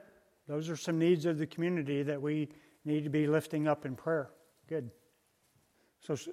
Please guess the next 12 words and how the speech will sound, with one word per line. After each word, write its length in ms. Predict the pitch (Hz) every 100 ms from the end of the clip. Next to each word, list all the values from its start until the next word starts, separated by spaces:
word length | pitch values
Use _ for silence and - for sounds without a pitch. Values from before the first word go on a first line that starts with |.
| -
struggles 560 | - 170 170 170 147
with 220 | 151 143
mental 340 | 151 160 160 165
health, 360 | 143 156 156
struggles 460 | - 160 160 160 143
with, 200 | 147 147 - - - _ _ -
uh, 120 | 139 135 - - -
homeless, 680 | - 170 170 170 165 - - - 254
living 340 | 175 151 165 160
on 160 | 160
the 80 | 156
street, 400 | - 156 160 160